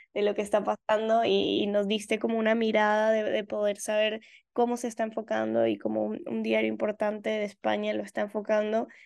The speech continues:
para así aquellas personas que están tratando de aprender o, o incluso implementar esto en, en sus empresas, como que pueden tener una idea. Así que,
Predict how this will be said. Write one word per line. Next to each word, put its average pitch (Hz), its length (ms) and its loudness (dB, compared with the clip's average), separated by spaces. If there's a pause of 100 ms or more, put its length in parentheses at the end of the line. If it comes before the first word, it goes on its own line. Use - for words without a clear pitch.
(100)
para 214 180 2
así 208 140 -2
aquellas 214 360 0
personas 220 440 -4
que - 80 -8
están 214 320 2
tratando 220 420 0
de 220 60 4
aprender 220 560 0
o, 196 320 -2 (440)
o 214 140 0
incluso 220 1080 -2
implementar 220 720 0
esto 208 480 0
en, 202 280 -2
en 214 160 -4
sus 208 180 -8
empresas, 226 540 0
como 214 220 -6
que 208 120 -2
pueden 214 240 2
tener 214 160 2
una 208 160 0
idea. 214 280 0
Así 208 200 -8
que, 208 240 -2